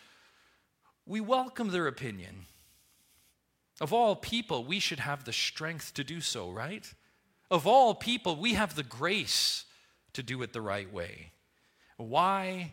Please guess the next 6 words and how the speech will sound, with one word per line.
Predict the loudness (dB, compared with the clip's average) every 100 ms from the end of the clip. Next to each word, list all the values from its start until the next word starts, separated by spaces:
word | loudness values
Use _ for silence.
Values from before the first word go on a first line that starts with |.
| -8
Because | -6 -2 -2
the | -2 -4
Lord | -2 0 2 0 -2 -4
welcomes | -4 -4 -4 -10 -6 -6
differing | -8 -12 -12 -12
opinions. | -14 -16 -16 -18 -20 -20